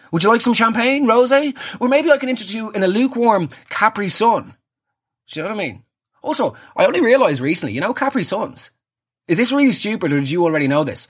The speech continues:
Capri Suns. Capri Sun. As in the sunshine on the island of Capri.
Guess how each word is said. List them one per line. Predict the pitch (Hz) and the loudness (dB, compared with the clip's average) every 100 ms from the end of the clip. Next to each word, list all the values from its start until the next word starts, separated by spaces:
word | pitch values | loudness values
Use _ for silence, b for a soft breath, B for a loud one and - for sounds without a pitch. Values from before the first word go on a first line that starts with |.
| b b b | b b b
Capri | - 196 208 | -2 0 0
Suns. | 175 196 151 110 - - _ _ _ | 0 2 2 -2 -6 -10 _ _ _
Capri | - 147 - 170 170 160 143 117 _ _ | -8 -8 -4 0 2 4 2 -2 _ _
Sun. | - - 190 165 - _ _ _ _ _ _ _ _ _ _ _ | -4 0 2 0 -4 _ _ _ _ _ _ _ _ _ _ _
As | 147 | -2
in | 156 156 131 - _ _ | 0 0 -2 -8 _ _
the | 139 | -4
sunshine | 175 185 175 143 123 | -2 0 0 0 0
on | 120 139 | -2 0
the | |
island | 139 143 | 2 2
of | 131 | 0
Capri. | 110 110 180 - | -6 -6 -6 -6